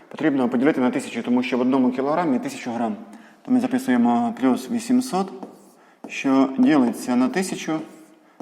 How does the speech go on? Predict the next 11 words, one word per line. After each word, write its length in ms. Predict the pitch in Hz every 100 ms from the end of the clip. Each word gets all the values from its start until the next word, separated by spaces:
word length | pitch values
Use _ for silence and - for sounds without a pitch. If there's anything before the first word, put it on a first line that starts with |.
| - -
і 340 | 120 123 123
це 220 | 123 165
вже 180 | 160 127
буде 540 | 113 143 127 127 120 117 -
в 400 | 113 107 - -
кілограмах. 680 | - 127 127 127 117 104 - - - - - - _
Це 100 | - 139
дорівнює 420 | 143 120 107 101 101 - - - _ -
один 340 | 147 123 110
кілограм 540 | 107 143 143 151 170 170 - - - - - - - - _
додати 600 | - 143 123 101 - 180